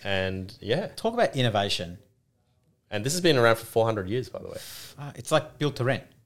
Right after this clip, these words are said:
Speaker 2: <laughs> It's been around for fucking seventy years. We're talking about it like it's a new thing.
Speaker 1: I know. Amazing. Anyway, I, I was, I was really impressed with
Speaker 2: Yeah,
Speaker 1: that. I thought
Speaker 2: that's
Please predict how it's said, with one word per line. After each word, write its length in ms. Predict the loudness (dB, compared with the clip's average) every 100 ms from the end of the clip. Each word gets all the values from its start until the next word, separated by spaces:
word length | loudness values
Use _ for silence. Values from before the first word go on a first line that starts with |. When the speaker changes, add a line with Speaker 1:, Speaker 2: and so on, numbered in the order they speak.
| _ _ -10
Speaker 2:
<laughs> 0 | -10 -10 -14 -18 -20 -20 -20 -20 _
It's 60 | 4
been 120 | 6
around 240 | 6 4 2
for 180 | -2 -4
fucking 420 | 2 2 4 2
seventy 400 | 0 2 2 2
years. 340 | 4 4 2
We're 80 | 0
talking 260 | 2 4 6
about 160 | 4 4
it 40 |
like 100 | 4
it's 120 | 2
a 40 | 2
new 160 | 2
thing. 280 | 2 0 4
Speaker 1:
I 20 |
know. 380 | 8 10 8 4 0 -4
Amazing. 480 | 4 6 6 2 -6 -12 -10
Anyway, 300 | 2 6 8
I, 280 | 8 8 8
I 40 | 6
was, 160 | 4
I 80 | 2
was 140 | 2
really 180 | 0 -6
impressed 280 | -6 -8 -2
with 60 | 6
Speaker 2:
Yeah, 160 | 8 8
Speaker 1:
that. 60 |
I 40 | 6
thought 60 |
Speaker 2:
that's 100 | 4